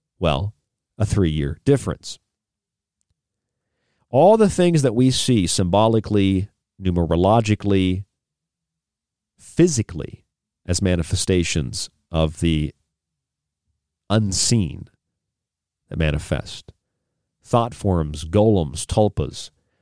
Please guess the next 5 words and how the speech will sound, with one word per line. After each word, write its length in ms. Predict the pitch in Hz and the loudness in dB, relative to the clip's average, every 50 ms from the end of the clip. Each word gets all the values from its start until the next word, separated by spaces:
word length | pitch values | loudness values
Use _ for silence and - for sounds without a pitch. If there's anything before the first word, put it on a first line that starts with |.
| _ | _
the 60 | - 98 | -6 -4
synchromystical 880 | - - 135 131 - 143 127 117 117 117 - - 127 117 - 107 - | 0 0 0 0 0 0 0 2 2 0 0 0 -2 0 0 0 0
connections 600 | - 104 98 107 117 127 - - - 107 92 90 | -2 -2 0 0 0 -2 -2 -2 -2 -2 -2 -2
between 500 | - 101 - - 107 104 98 95 90 90 - - - - - | -4 -4 -2 -2 0 0 0 0 -2 -4 -6 -14 -20 -16 -4
Afghanistan 1080 | - 101 101 - 101 95 110 113 123 127 127 117 - - 101 85 73 67 67 71 73 | -2 -2 0 0 0 0 0 2 2 2 0 0 -2 -2 -2 -2 -4 -4 -6 -8 -10